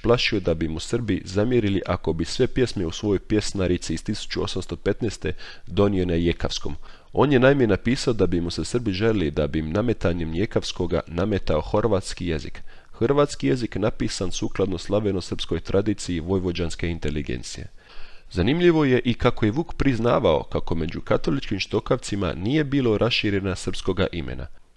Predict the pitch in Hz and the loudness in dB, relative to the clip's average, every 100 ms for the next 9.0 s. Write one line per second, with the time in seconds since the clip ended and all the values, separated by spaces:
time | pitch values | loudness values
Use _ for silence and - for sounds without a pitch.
0 | - 123 147 127 110 107 - 78 - 85 | 0 2 4 4 4 0 0 -4 -2 -4
1 | - 69 58 - - - 113 - 175 175 | -2 -4 -6 -10 -12 0 0 2 0 0
2 | 135 104 101 - - 139 - - 98 110 | 2 2 0 -2 2 2 0 -2 0 2
3 | 123 98 104 113 95 92 82 90 117 - | 2 2 2 2 2 -2 0 2 2 0
4 | 87 85 - - - 71 - - - - | -2 -2 -4 -2 0 -2 -6 -12 -12 -6
5 | 80 85 - 139 104 113 - - 110 80 | 0 2 4 2 4 2 0 -2 0 0
6 | 58 - - - - 87 - 90 113 135 | -4 -10 -16 -16 -2 -2 2 4 4 4
7 | 123 113 - - - 90 82 71 50 - | 4 2 0 -2 2 2 2 0 -2 -6
8 | - - - - 107 104 - - 69 - | -10 -14 -10 0 2 2 0 -2 -2 -4